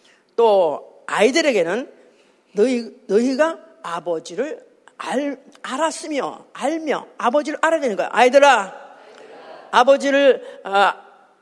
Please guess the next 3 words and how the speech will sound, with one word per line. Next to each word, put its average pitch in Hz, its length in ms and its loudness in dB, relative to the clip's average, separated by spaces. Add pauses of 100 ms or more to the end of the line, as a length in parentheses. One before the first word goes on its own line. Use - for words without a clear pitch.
(160)
알라. 247 680 2 (1400)
또 233 100 -2
청년들아, 294 840 0